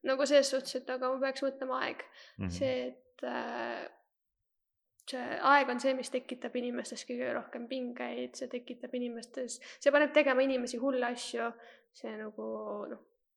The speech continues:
Speaker 1: aega ma hindan väga.
Speaker 2: Et võtta ka aeg endale vahest võib-olla.
Speaker 1: Aeg endale ja samas see, et sa saad oma aja peremees olla.
Speaker 2: Mhm.
Speaker 1: Ja see, et, äh, nagu, noh, ongi, aeg on võimalused.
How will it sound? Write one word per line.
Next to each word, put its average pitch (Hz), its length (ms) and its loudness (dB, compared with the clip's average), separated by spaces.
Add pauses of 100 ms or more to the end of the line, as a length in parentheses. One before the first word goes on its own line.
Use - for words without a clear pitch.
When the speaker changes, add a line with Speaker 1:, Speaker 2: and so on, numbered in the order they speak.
(320)
Speaker 1:
aega 233 300 -10
ma 220 100 -10
hindan 226 320 -10
väga. 226 220 -8 (500)
Speaker 2:
Et 98 160 -10
võtta 95 320 -2
ka 95 140 6
aeg 92 160 4
endale 90 260 0
vahest 87 320 -4
võib-olla. - 240 2
Speaker 1:
Aeg 269 220 6
endale 269 560 4
ja 320 160 -4
samas 269 420 2
see, 262 240 2
et 254 80 -4
sa 240 160 -8
saad 247 160 -6
oma 240 240 -4
aja 240 160 -4
peremees 254 560 -2
olla. 311 240 2
Speaker 2:
Mhm. 185 200 4 (380)
Speaker 1:
Ja 240 100 -8
see, 254 340 2
et, - 340 -10
äh, 233 760 -8 (720)
nagu, 233 340 -12 (800)
noh, 277 220 -2
ongi, 285 200 6
aeg 294 240 10
on 240 80 0
võimalused. 254 540 2